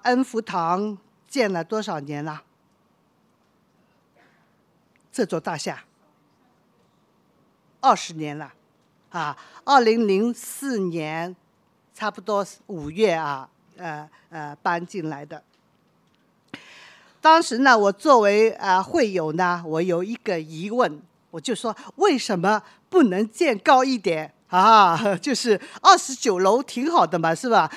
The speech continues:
只是十九楼，建高多十层不是很好吗？都是。后来呢，我这个打听之后呢，才知道原来当时的地基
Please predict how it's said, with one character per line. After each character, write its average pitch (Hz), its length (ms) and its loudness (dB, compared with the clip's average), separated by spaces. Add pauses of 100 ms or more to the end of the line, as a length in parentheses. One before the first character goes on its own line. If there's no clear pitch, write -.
只 - 140 -8
是 302 180 -4
十 262 200 -8
九 180 240 -4
楼， 180 180 -2
建 269 260 -4
高 254 220 0
多 262 220 0
十 220 180 -8
层 196 240 -6
不 202 160 -12
是 226 140 -10
很 170 180 -10
好 190 160 -6
吗？ 147 180 -6
都 170 200 -12
是。 147 180 -16 (640)
后 392 280 -2
来 240 200 4
呢， 254 320 4 (220)
我 208 400 4
这 262 180 -4
个 247 240 2
打 170 260 -4
听 254 280 -6
之 247 180 -6
后 247 160 -4
呢， 202 200 -2 (180)
才 196 180 -6
知 240 160 -12
道 233 220 0
原 196 260 -2
来 208 180 -2
当 269 560 -4 (140)
时 - 220 -10
的 202 160 -4
地 226 380 -12
基 220 300 -12